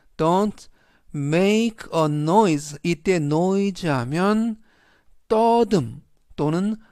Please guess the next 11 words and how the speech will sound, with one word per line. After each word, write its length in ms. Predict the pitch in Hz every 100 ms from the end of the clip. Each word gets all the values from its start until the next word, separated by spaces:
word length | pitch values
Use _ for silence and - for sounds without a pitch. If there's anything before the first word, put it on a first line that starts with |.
| _
소란, 640 | - - 233 247 165 117 120 - _
말썽. 840 | - 131 147 185 202 - 185 131 123 - -
그래서 460 | 143 131 208 185 - _ _ -
make 640 | 147 165 190 214 214 - -
a 200 | 156 151
noise 800 | 147 143 151 175 185 190 175 151
하면 500 | 135 135 180 208 214 - _ - -
떠들다 920 | 208 214 220 220 220 208 143 131 156 151
또는 300 | 160 151 185 185 - _
소란을 800 | - - 214 208 202 185 202 208 -
피다, 600 | - - 226 147 120 117